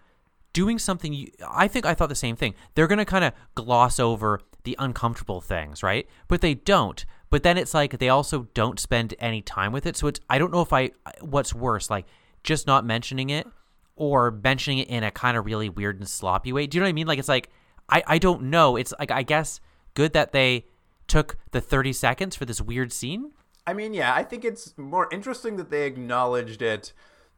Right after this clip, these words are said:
Speaker 2: though it is just mostly used as, like, it's just a, it's just a plot conflict to, like,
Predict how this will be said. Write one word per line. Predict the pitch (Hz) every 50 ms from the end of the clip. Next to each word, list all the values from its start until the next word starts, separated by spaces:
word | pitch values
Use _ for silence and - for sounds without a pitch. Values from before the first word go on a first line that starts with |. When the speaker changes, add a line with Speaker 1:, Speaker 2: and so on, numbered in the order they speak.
| _ _ -
Speaker 2:
though | 120 110 147 143 143
it | 147 147 160
is | 170 180 165 147
just | 135 - 165 160 -
mostly | 135 131 131 131 139 135 - 156 143 127
used | 120 120 120 117 113 113
as, | - 110 110 107 -
like, | 117 110 104 101 101
it's | - - -
just | - - - - 147
a, | - 127
it's | 127 -
just | 156 139 -
a | 147 120
plot | - - _ - 127 117 117 -
conflict | - 139 131 127 - - 143 139 135 - -
to, | -
like, | 110 110 104 101 98 -